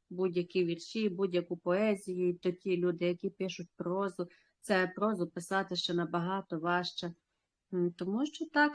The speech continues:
я вважаю, що кожна людина, яка пише, яка бере у руки, <laughs> як сказати, перо, то вона вже є по-своєму митець.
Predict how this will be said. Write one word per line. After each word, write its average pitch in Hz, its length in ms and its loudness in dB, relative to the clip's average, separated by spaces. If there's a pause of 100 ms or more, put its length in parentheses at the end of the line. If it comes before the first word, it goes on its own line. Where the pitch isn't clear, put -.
я 190 100 -4
вважаю, 208 580 -2
що 180 600 0
кожна 254 280 -2
людина, 185 460 0
яка 175 440 -2
пише, 214 300 -2
яка 180 320 0
бере 180 340 2
у 170 100 4
руки, 180 460 -4
<laughs> - 100 -4
як 180 240 0
сказати, 185 600 -4
перо, 185 440 2 (380)
то 196 120 0
вона 196 340 0
вже 233 280 0
є 220 360 0
по-своєму 208 580 -2
митець. 196 580 -6